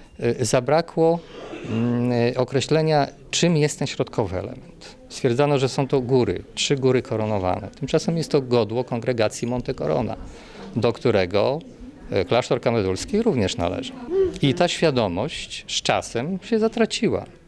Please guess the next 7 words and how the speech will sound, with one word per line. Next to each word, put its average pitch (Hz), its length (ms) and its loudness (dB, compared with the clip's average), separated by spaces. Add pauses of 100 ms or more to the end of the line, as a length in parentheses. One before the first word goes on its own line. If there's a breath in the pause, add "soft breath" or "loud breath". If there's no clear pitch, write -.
(140)
Podobnie 220 340 4
zresztą, 151 300 4
jak 151 180 2
odczytujemy 127 580 2
w - 40 -6
tej 123 160 -4
chwili 117 380 -2